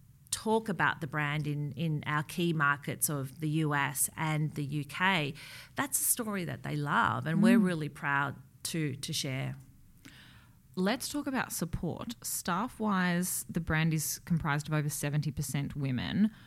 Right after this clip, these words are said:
Speaker 2: I know that advocating for women is really important to you in particular, as it was you who founded the Encore Ship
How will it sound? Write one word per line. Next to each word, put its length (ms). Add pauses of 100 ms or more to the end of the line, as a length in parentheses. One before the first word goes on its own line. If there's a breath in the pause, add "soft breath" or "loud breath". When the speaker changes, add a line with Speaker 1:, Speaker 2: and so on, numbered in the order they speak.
(260 loud breath)
Speaker 2:
I 100
know 380
that 300
advocating 560
for 120
women 380
is 260
really 440
important 540
to 100
you 240
in 120
particular, 640 (240)
as 140
it 80
was 180
you 160
who 140
founded 580
the 120
Encore 380
Ship 420